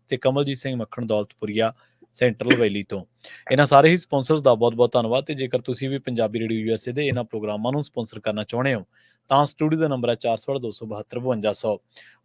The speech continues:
ਅੱਜ ਦਾ ਇਹ ਖਬਰ ਤੇ ਨਜ਼ਰ ਪ੍ਰੋਗਰਾਮ ਸਾਲ ਵੀਹ ਸੌ ਚੌਵੀ ਦੀ ਚੌਦਾਂ ਮਈ ਦਾ ਪ੍ਰੋਗਰਾਮ ਹੈ ਤੇ ਦਿਨ ਅੱਜ ਮੰਗਲਵਾਰ ਹੈ। ਅਹ, ਸ਼ਰਮਾ ਜੀ, ਖਬਰਾਂ ਦੇ ਵੱਲ ਆਈਏ, ਸ਼ੁਰੂਆਤ ਕਰੀਏ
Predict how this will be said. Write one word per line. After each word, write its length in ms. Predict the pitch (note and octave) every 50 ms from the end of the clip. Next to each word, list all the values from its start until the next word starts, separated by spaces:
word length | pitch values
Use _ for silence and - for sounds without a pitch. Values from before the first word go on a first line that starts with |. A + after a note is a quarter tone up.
| B2 A#2+
ਅੱਜ 100 | A#2 A2+
ਦਾ 140 | B2+ C3
ਇਹ 60 | C3 B2+
ਖਬਰ 260 | - B2 A#2+ C3 B2+
ਤੇ 120 | - C3+
ਨਜ਼ਰ 220 | C3 C3 B2+ C3+ C3
ਪ੍ਰੋਗਰਾਮ 380 | - C3+ C3 C3 C3 C#3+ D3+
ਸਾਲ 260 | D3 - B2 A2+ A2+
ਵੀਹ 100 | A2 A#2
ਸੌ 120 | - - A#2+
ਚੌਵੀ 420 | - - A#2+ A2+ A2 A2 A#2+ B2
ਦੀ 140 | A#2+ C3+ C#3+
ਚੌਦਾਂ 400 | - - B2+ A2 A2 A2 A2+ A2+ A2
ਮਈ 120 | G#2+ G#2+ G#2
ਦਾ 140 | A2+ A2+
ਪ੍ਰੋਗਰਾਮ 440 | G2+ - A2 G#2 G#2 A2 A2+ A2 A#2+
ਹੈ 60 | C3
ਤੇ 140 | C3+ - B2+
ਦਿਨ 280 | B2 A#2 A2 G#2+ G#2 G#2
ਅੱਜ 180 | G2 - - A#2 - _ _ _ _ _ _ _ -
ਮੰਗਲਵਾਰ 540 | B2 B2+ B2 A2+ A#2+ G#2+ G2 F#2 F2+ F2+ F2+
ਹੈ। 100 | F#2 F#2 - _ _ _ _ _ _ _ _ _ - B2+ B2+
ਅਹ, 40 | B2+
ਸ਼ਰਮਾ 340 | B2 - D3+ C#3+ D3 D#3 D#3
ਜੀ, 100 | D#3 D3+
ਖਬਰਾਂ 360 | - - C3 A#2+ B2 A#2+ A2
ਦੇ 100 | G2+ G2+
ਵੱਲ 200 | F#2+ F#2+ F#2 F#2
ਆਈਏ, 220 | F#2 G2 G2+ G#2
ਸ਼ੁਰੂਆਤ 420 | - - - D3+ D#3 D#3+ D3+ - -
ਕਰੀਏ 440 | - B2+ A#2 A2 B2+ B2+ B2 A#2